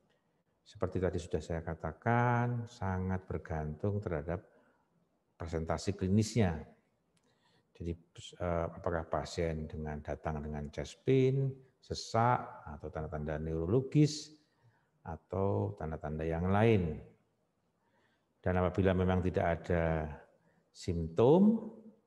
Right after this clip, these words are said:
ini adalah merup-, kemungkinan besar adalah merupakan suatu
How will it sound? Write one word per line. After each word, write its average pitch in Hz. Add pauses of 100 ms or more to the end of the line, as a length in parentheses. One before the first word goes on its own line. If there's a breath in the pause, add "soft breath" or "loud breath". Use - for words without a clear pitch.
(720)
ini 113
adalah 82
merup-, 80
kemungkinan 85
besar 104
adalah 87
merupakan 78
suatu 85